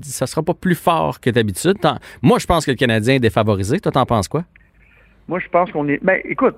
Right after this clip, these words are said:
Speaker 2: oui, défavorisé dans, dans, dans le sens qu'on va jouer contre des équipes fortes, mais on est supposé d'avoir une équipe forte sur papier cette année, et on a une équipe forte, en tout cas, j'espère. Le problème, c'est que on, faut regarder aussi pour les autres équipes.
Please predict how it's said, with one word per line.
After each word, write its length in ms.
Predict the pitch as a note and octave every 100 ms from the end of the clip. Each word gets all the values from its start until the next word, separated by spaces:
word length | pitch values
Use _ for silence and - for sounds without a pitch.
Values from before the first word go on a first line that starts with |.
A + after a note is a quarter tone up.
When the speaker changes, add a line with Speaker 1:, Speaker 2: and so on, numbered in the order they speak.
| -
Speaker 2:
oui, 380 | - C#3+ F#3 C4
défavorisé 680 | F3+ F#3 F3+ D#3+ E3+ D#3 F#3
dans, 220 | F3 C#3+ -
dans, 560 | C#3+ C#3 C3+ C3 B2+ B2
dans 100 | C3+
le 100 | C3 B2+
sens 240 | E3 F3+ -
qu'on 280 | C3+ C#3 C3
va 140 | C3+
jouer 100 | E3+
contre 180 | D3+ C#3
des 140 | B2
équipes 280 | C3+ D#3+ - - -
fortes, 260 | F#3+ B3+ -
mais 140 | G3 D3
on 140 | C#3+
est 80 | C#3+
supposé 380 | - D#3+ D3+ E3
d'avoir 260 | C#3 D3
une 80 | C#3
équipe 220 | C3 C#3+ - -
forte 160 | F3
sur 100 | - -
papier 320 | C3+ D3+ E3
cette 160 | C#3 C3
année, 260 | B2+ E3+
et 60 | C#3
on 320 | C3 C#3 C#3+
a 120 | E3 G3+
une 120 | F#3
équipe 200 | - F3+ -
forte, 200 | G#3 -
en 60 | D#3+
tout 80 |
cas, 140 | - D#3+
j'espère. 420 | C#3 - E3+ A3+ - - - - _ _
Le 120 | D#3+
problème, 440 | D#3+ F3+ F3+ B3+ B3
c'est 120 | D#3+
que 260 | C#3+ D3 C#3+ -
on, 200 | D3 -
faut 120 | D#3+
regarder 300 | D3 D#3 F#3+
aussi 180 | E3+ G#3+
pour 180 | D#3+ C#3+
les 140 | C3+ D#3
autres 160 | F3
équipes. 240 | B2+ F3